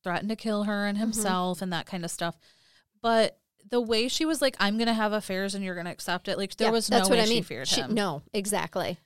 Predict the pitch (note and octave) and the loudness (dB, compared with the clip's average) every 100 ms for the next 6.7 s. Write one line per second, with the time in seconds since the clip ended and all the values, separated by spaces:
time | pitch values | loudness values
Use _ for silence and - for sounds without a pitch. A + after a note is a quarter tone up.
0 | - G#3+ G3 G#3+ F#3+ F3+ - B2 F#3+ A#3+ | -12 -4 0 2 2 0 -2 -10 -2 0
1 | - A3 B3 A#3 - A#3+ A3 A3 G#3+ G#3 | 0 -2 0 0 0 -6 -4 -4 -6 -8
2 | - - - A3 G#3 G3+ G3+ F#3+ - G3 | -6 -4 -2 -2 -4 -4 -6 -10 -14 -4
3 | F#3+ F#3 F3+ - - _ G#3 F#3+ F3+ E3+ | -2 -2 -4 -8 -10 _ -4 -2 -2 0
4 | G#3 G3+ G3+ G#3+ D3+ F#3+ E3+ - F#3+ E3+ | 0 0 0 0 -2 0 -2 -2 -4 -2
5 | F#3 G3 F#3 E3+ F3 E3+ E3+ E3 A1 E3+ | -4 -4 -4 -4 -4 -4 -4 -6 -8 -10
6 | - B3 D#4 C#4 - B3 | -4 -4 -4 -6 -6 -6